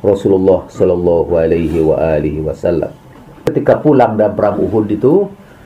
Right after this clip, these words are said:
orang-orang Ansor menangisi keluarganya yang gugur di pertempuran itu. Tapi Hamzah, karena ia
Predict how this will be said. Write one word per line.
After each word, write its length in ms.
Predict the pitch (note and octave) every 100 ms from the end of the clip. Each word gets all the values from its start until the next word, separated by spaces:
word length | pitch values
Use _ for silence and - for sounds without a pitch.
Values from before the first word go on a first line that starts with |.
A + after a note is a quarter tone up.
| - -
orang-orang 440 | G#2+ A2 A2 A2
Ansor 360 | A2+ B2+ - C#3
menangisi 1040 | B2+ A#2+ A#2 C3 C#3 - D3 C3+ B2+ B2+ - - - -
keluarganya 720 | - A2 G#2 G#2+ A2+ A#2 A2
yang 80 | G2+
gugur 640 | G#2 G2 G#2+ G#2 F#2 F2 - - - -
di 160 | G2 G2
pertempuran 720 | F2+ - G2 F2+ F#2+ F2 D#2+
itu. 240 | C#2 - - - - - - - - - - - - - -
Tapi 240 | C3 B2+ B2+
Hamzah, 560 | C3+ C#3+ F#2+ G#2+ A2 - - - - - - - - - - - - - - -
karena 520 | - A2 G2+ G#2 G#2 G2+
ia 640 | G#2 A#2 A2+ A2 G#2 -